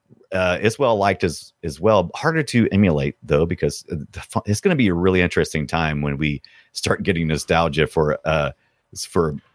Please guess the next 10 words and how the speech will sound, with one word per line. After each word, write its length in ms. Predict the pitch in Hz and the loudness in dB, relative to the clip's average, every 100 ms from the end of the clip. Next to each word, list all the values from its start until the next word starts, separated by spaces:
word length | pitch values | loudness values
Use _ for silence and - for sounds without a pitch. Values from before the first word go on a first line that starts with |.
| _ | _
you 80 | 90 | -2
know, 80 | 85 | -2
Facebook 680 | - - 101 - 104 98 69 | 0 -2 -2 0 -2 -2 0
games 540 | 90 92 92 90 78 | 0 2 2 2 0
and 140 | 78 82 | 0 2
mobile 320 | 98 101 90 | 4 4 2
games, 400 | 80 82 80 76 | 2 2 2 0
and 80 | 85 | 2
we're 100 | 87 | 2
like, 300 | 85 78 - | 4 2 -2